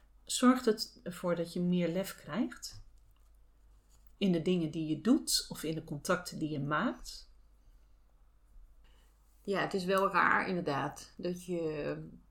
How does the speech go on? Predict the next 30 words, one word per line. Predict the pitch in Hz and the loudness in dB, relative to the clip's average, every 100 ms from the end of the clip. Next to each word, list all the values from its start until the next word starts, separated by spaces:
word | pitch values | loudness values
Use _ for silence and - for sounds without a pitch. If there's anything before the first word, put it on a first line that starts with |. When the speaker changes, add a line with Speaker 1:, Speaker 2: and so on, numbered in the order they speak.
| - - _ - - - - - - - - - | -20 -20 _ -20 -20 -20 -20 -20 -20 -20 -12 -6
Speaker 2:
dat | 180 180 | -4 -4
je | |
zegt | 180 180 - | -2 -2 -2
van, | 160 180 | -2 -2
ja, | 139 | -2
het | - | -2
ergste | 165 175 - | -2 -2 -4
wat | 185 | -6
er | 180 | -4
kon | 196 190 | -4 -4
gebeuren | 180 175 170 - | -4 -2 -2 -4
is | 180 | -8
gebeurd | - 190 196 220 247 - - | -6 -6 -2 0 0 -4 -14
en | - 160 | -12 -12
ik | - | -10
ga | 165 | -8
me | 165 160 | -8 -10
er | - | -10
niet | 175 180 | -4 -4
meer | 170 | -2
druk | 160 185 196 | -2 -2 0
om | 175 | -2
maken. | 156 143 147 170 190 - - - - _ - _ - _ _ - | -2 -4 -6 -10 -10 -16 -20 -20 -20 _ -20 _ -20 _ _ -14
Maar | - 175 | -4 -2
er | 165 | 0
hoeft | 175 175 | -2 -2
maar | 175 151 151 - - - - - - | -2 -4 -6 -10 4 6 6 2 -6
dit | 151 202 | 0 0
te | 202 | 0
gebeuren | - 190 185 165 165 170 190 - | -4 -2 0 0 -2 -4 -4 -6